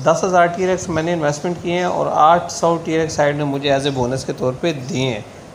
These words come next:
ठीक है। वो, और, अ, इन्वेस्टमेंट कैसे करनी है, कैसे recharge करना है, देखिए दस हज़ार टी आर एक्स के ऊपर मैं daily के कितने टी आर एक्स लूँगा। अगर विड्रॉल के ऊपर जाके मैं देखूँ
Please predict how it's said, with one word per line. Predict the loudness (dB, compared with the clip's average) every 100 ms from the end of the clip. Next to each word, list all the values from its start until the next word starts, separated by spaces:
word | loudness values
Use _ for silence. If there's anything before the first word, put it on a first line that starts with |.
| -4
ठीक | -2 0
है। | 0 -2 -14 -18 -10
वो, | -8 -2
और, | 4 6 6 4
अ, | 4 4 4 4 0
इन्वेस्टमेंट | -2 2 0 2 -2 2
कैसे | 2 4 2
करनी | 2 2 2
है, | 0
कैसे | 4 2 2 -2
recharge | 0 4 4 4
करना | 0 0 0
है, | -2 -4 -10 -8 -2
देखिए | 0 0 2
दस | 2 2
हज़ार | 2 4 4
टी | 2 0
आर |
एक्स | 0 -2
के | -6
ऊपर | -2 -2 2
मैं | 0 2
daily | 0 2 0
के | -2
कितने | -4 -2 -2
टी | 0 0
आर | 0
एक्स | -4 -4
लूँगा। | 0 4 2
अगर | 2
विड्रॉल | -2 0 4 4 2
के | -4
ऊपर | -6
जाके | 0 2 2 -4
मैं | -4
देखूँ | -4 -4 -4